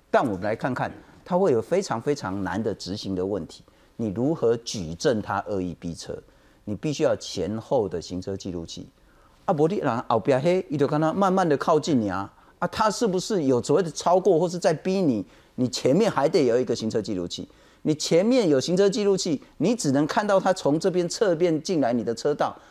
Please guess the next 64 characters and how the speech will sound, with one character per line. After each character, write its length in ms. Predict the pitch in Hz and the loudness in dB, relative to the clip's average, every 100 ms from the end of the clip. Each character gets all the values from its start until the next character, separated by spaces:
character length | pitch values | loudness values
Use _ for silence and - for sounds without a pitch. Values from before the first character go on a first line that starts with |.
| - - | -16 -2
你 120 | 233 | -2
也 80 | 196 | 0
看 200 | - 226 | 0 0
不 80 | 196 | 2
到 200 | 202 190 | 4 4
说 180 | 196 | 2
从 260 | 196 - 147 | 2 0 0
后 220 | 165 220 | 2 2
面 180 | 202 180 | 2 0
到 160 | 185 165 | 2 2
中 240 | 185 180 | 2 0
间 160 | 175 175 | 0 0
到 140 | 160 | 0
前 200 | - 127 | 0 0
面 140 | 160 | 0
的 100 | 131 | 0
完 220 | 92 104 139 | 0 0 -2
整 160 | 110 - | -4 -2
过 160 | 120 | -4
程， 180 | - - - - - - - | -4 -8 -10 -20 -20 -20 -2
所 120 | 196 | 0
以 60 | |
在 160 | 170 196 | 2 0
举 300 | - - 92 | -2 -6 -6
证 200 | - 123 - _ _ | -4 -4 -6 _ _
很 380 | - - 98 82 | -6 -2 0 -2
难 100 | - 98 | -8 -12
很 100 | 101 - | -14 -14
难。 180 | 50 - - | -14 -16 -10
昨 160 | - 139 | -2 0
天 140 | 185 | 0
那 80 | 196 | 0
件 160 | 185 160 | 0 0
事 120 | 180 | -2
情， 220 | 123 104 | -4 -2
嘎 160 | 104 104 | -2 0
仔 180 | 107 95 | 0 0
后 120 | 104 | 0
边 220 | 95 123 | 2 2
那 80 | 139 | 2
个 140 | 131 | 2
货 160 | 127 131 | 2 2
车 280 | - 123 120 - - | 2 2 0 -4 -4
或 100 | 143 | -2
是 140 | 131 131 | 0 0
那 100 | 131 | 0
个 60 | |
驾 180 | 123 135 | 0 0
驶 160 | 110 92 | -2 -4
人 160 | 92 | -4
有 80 | 92 | -4
行 120 | 90 | -4
车 140 | 107 123 | -2 -2
记 140 | 127 | 0
录 120 | 120 | -2
器， 280 | 110 117 90 | -2 -4 -6
全 180 | - 113 | -6 -6
部 140 | 113 123 | -2 -2
都 100 | 110 | -2
拍 220 | - 131 | -2 -2
到。 240 | - 127 - - - - - | 0 -2 -6 -20 -20 -20 -4
但 180 | 180 139 | 0 2
我 140 | 143 | 2
想 260 | 170 101 | 0 -4